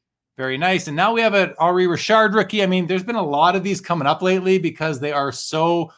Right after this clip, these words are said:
high in demand. And, uh, I think a P S A seven or eight sold last time we did this for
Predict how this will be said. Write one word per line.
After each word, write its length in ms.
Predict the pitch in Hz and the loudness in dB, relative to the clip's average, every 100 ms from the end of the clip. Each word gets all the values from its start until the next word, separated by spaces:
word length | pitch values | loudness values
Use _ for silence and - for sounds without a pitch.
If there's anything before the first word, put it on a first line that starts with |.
| _ | _
high 280 | - 156 147 | 0 2 4
in 200 | 165 160 | 2 -2
demand. 640 | 131 117 113 135 196 269 - _ _ _ - | -4 -2 0 2 0 -2 -10 _ _ _ -10
And, 320 | 131 131 127 | -6 -6 -2
uh, 380 | 131 127 127 117 - _ _ _ _ _ _ _ _ _ _ - | 2 4 2 0 -6 _ _ _ _ _ _ _ _ _ _ -14
I 60 | 120 | -8
think 180 | 190 | -8
a 60 | 190 | -8
P 240 | - 160 | -6 -4
S 180 | 160 - | -2 -2
A 160 | 139 113 | -4 -4
seven 440 | - - 175 175 | -8 -4 -4 -2
or 100 | 127 | -2
eight 240 | 135 190 190 | 0 0 -2
sold 260 | 175 175 | -4 0
last 240 | 170 175 190 | 2 2 0
time 140 | 180 | -2
we 80 | 165 | -2
did 240 | 147 170 | -4 -2
this 180 | 180 165 | -2 -4
for 340 | - 143 113 | -6 -6 -6